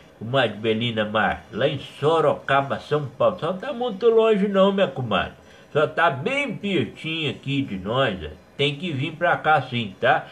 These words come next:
Não deixa de conhecer as Minas Gerais não. Aproveita,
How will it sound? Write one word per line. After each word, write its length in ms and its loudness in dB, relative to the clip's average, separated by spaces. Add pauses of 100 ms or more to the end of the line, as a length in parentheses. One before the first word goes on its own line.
(160)
Não 140 2
deixa 520 6
de 120 -2
conhecer 540 -2
as 200 2
Minas 420 -4
Gerais 440 4
não. 80 -2
Aproveita, 680 2